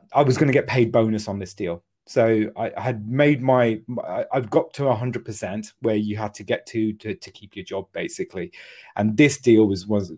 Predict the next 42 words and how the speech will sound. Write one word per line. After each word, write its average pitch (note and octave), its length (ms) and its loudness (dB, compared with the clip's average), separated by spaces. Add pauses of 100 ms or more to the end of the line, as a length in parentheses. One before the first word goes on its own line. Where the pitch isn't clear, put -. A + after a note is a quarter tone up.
was A2+ 160 0
gonna A2+ 180 2
be A2 140 4
the G#2+ 100 -2
deal G#2 300 2
that F#2+ 180 -4
I G#2 140 -4
was G2+ 180 -2
gonna G2+ 240 -4
suddenly G#2 460 -2
get - 280 -2 (420)
paid A2+ 340 2
on. F2+ 200 0 (800)
So B2+ 320 6 (540)
it F3+ 80 6
was, D#3+ 180 8 (360)
everything D3 340 2
was A2+ 140 -4
looking G2+ 240 -10
great. F#2+ 400 -6
You C3 100 -6
know, A2 240 -4 (300)
uh, C#3+ 100 2 (500)
uh, C3 180 -10
from C#3 160 -2
a A#2 40 0
sales C#3 280 6
point G#2 300 -4
of G#2 40 -8
view, F#2 300 -6 (380)
everything A#2 340 -6
was G#2 160 -6
done. F2 320 -8 (140)
You A2+ 100 -2
know, G2 160 -2
the, F#2+ 280 -6
the, A2 100 -4
the - 140 -8
client A#2 420 0
was A2 160 -2
on G2+ 180 -2
board. C3 600 8